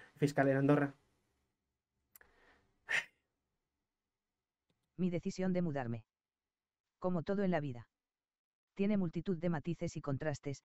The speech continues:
Speaker 2: no es una decisión plana, sino fruto de una larga reflexión y de algo irrenunciable, mi propia libertad si la ejerzo cumpliendo la legalidad vigente.
Speaker 1: Pues eso, cumple la legalidad vigente, quédate los ciento cincuenta días que tienes que, los ciento cuarenta y ocho días que tengas que estar en Andorra,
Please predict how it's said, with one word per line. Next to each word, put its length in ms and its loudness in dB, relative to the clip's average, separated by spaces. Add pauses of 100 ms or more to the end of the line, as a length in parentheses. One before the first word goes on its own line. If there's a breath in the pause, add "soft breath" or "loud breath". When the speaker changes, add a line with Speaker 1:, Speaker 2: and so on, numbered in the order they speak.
(160)
Speaker 2:
no 140 0
es 100 -2
una 160 0
decisión 460 -4
plana, 320 -4 (320)
sino 240 0
fruto 300 -4
de 100 0
una 160 0
larga 260 -2
reflexión 540 -4
y 60 0
de 100 -2
algo 220 -2
irrenunciable, 720 -4 (340)
mi 140 -2
propia 300 -2
libertad 420 0
si 140 -4
la 80 -2
ejerzo 340 -4
cumpliendo 500 0
la 80 0
legalidad 440 -2
vigente. 500 -8 (840)
Speaker 1:
Pues 160 -6
eso, 340 2 (100)
cumple 300 10
la 80 6
legalidad 240 8
vigente, 460 4 (340)
quédate 480 6 (220 loud breath)
los 280 4
ciento 300 8
cincuenta 440 6
días 180 4
que 100 2
tienes 220 4
que, 240 -2
los 480 0
ciento 280 2
cuarenta 400 2
y 260 6
ocho 640 4
días 180 4
que 80 -2
tengas 260 6
que 60 0
estar 120 4
en 60 4
Andorra, 300 2